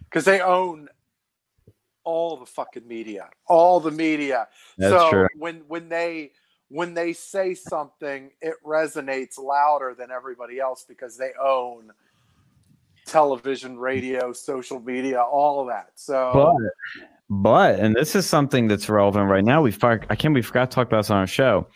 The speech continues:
Speaker 2: Where the right is winning, or was winning, I should be more specific, with social media. We had effective voices like Milo, Alex, Gavin, Roger Stone, all these people. They're now all banned 'cause they're effective.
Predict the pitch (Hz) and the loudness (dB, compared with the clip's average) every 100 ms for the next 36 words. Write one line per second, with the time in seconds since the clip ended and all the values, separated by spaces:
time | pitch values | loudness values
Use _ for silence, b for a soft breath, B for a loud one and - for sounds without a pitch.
0 | B B B B _ 110 117 139 143 139 | B B B B _ 0 4 6 6 4
1 | 131 147 190 180 120 107 117 190 135 98 | 2 4 2 2 0 2 2 2 2 0
2 | 104 - _ 101 95 113 175 143 101 92 | -4 -8 _ 0 4 2 2 0 0 0
3 | 90 87 87 92 92 92 90 92 - 131 | 0 -2 -2 -2 0 -2 -2 -6 -4 -4
4 | 120 98 - 113 - 104 113 127 95 60 | -2 -2 0 0 2 0 2 2 0 -2
5 | - _ _ _ - 117 127 131 123 - | -6 _ _ _ -2 0 2 4 2 0
6 | 131 - 151 127 123 123 113 98 87 90 | -2 0 -2 2 2 0 0 -2 -2 0
7 | 92 107 117 117 117 98 104 110 110 - | 2 4 4 4 4 2 4 4 0 -4
8 | - 98 101 104 107 104 104 92 107 104 | -2 2 2 2 2 0 2 2 2 -2
9 | 101 - 101 101 98 120 135 - 147 - | -6 -2 0 2 2 0 -4 -4 -6 0
10 | 101 95 - 87 82 95 104 110 131 156 | 0 0 -2 -4 0 2 4 2 2 4
11 | 139 95 95 85 - 87 - 92 95 | 2 2 2 0 2 -2 0 0 0